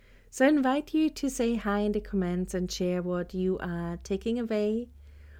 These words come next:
or come over to Instagram where we can connect and I share musings and tools in my stories. In the next episode, I'm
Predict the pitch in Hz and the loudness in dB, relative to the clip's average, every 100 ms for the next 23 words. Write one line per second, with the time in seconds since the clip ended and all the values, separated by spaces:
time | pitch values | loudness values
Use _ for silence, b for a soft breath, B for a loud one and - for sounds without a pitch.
0 | b b - 208 220 220 247 247 220 214 | b b 0 2 2 0 -4 0 2 2
1 | 214 208 - 208 202 196 196 196 b - | 2 0 2 4 6 6 4 0 b -20
2 | _ 226 247 - 226 196 185 180 180 190 | _ 4 4 0 0 2 2 0 2 2
3 | 190 185 185 190 - 196 208 - 202 202 | 4 0 -2 -8 -2 0 0 0 0 0
4 | - 202 175 220 - - - - 202 208 | 2 2 2 -2 -8 -20 -20 0 2 2
5 | 208 196 190 214 202 196 208 220 220 214 | 2 0 0 0 2 4 4 2 2 0
6 | 214 214 208 190 190 - 185 180 180 175 | 2 0 0 -2 -2 -4 -4 -2 -4 -6
7 | - 180 170 160 165 - - - - - | -6 -4 -4 -6 -8 -10 -10 -10 -12 -14
8 | - _ _ _ _ _ _ _ _ _ | -20 _ _ _ _ _ _ _ _ _
9 | _ _ _ _ _ _ _ _ _ _ | _ _ _ _ _ _ _ _ _ _
10 | _ _ _ _ _ _ _ - 226 247 | _ _ _ _ _ _ _ 2 4 6
11 | 285 370 - - 190 185 180 - 175 165 | 4 0 -2 0 2 2 -2 -2 -2 0
12 | 165 165 - - _ 185 190 208 226 | -2 -4 -8 -16 _ -2 2 2 0